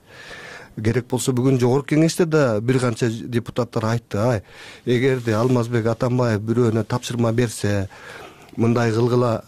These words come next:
э, менден кечирим сураган, э, кат алып келгиле» деген маселелер болсо, сотко тапшырма берсе,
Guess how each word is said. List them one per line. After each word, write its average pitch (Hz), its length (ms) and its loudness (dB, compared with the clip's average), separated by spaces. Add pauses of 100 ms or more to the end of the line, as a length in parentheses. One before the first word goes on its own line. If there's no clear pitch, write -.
э, 104 260 0
менден 117 380 2
кечирим 120 400 -2
сураган, 120 520 0
э, 107 480 -4
кат 123 220 0
алып 120 180 -4
келгиле» 120 500 2
деген 117 440 0
маселелер 120 460 0
болсо, 113 480 0
сотко - 440 -2
тапшырма 135 480 0
берсе, 131 540 2